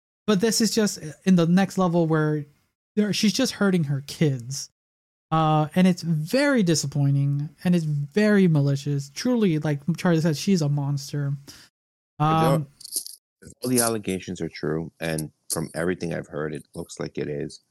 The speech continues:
Speaker 1: Oh, no, yeah.
Speaker 2: Um,
Speaker 1: So it sounds like
Speaker 2: there's a
Speaker 1: it is.
Speaker 2: special, special place in hell for them.
Speaker 1: Definitely. Let's see. So let's see.
Speaker 2: Special, very, very special place. I'm talking, like, seventh level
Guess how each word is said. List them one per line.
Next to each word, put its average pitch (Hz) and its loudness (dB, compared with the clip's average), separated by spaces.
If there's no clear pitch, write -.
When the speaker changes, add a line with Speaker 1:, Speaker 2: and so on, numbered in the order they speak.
Speaker 1:
Oh, 240 0
no, 143 2
yeah. 147 0
Speaker 2:
Um, 143 -10
Speaker 1:
So 214 0
it 190 0
sounds 165 0
like 123 0
Speaker 2:
there's - -2
a 147 -2
Speaker 1:
it 139 0
is. 139 -2
Speaker 2:
special, 131 -2
special 110 -4
place - -2
in 69 -8
hell - -10
for - -10
them. - -12
Speaker 1:
Definitely. 139 -2
Let's 165 -8
see. 160 0
So 151 -2
let's 165 -4
see. 180 0
Speaker 2:
Special, 160 -4
very, 107 0
very 110 0
special - -12
place. - -8
I'm 104 -4
talking, 104 -6
like, 82 -6
seventh 95 -6
level 82 -4